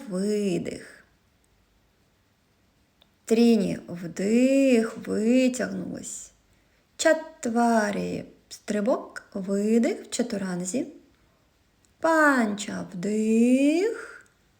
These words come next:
глибокий вдих. Шат, повний глибокий видих. Сапта,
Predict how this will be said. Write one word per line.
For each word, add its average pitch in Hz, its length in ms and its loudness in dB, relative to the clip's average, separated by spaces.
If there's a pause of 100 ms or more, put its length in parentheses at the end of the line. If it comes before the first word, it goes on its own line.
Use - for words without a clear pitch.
(140)
глибокий 233 920 4
вдих. 190 480 -6 (280)
Шат, 269 480 -2 (300)
повний 247 880 4
глибокий 208 560 -4
видих. 180 720 -6 (580)
Сапта, 240 960 2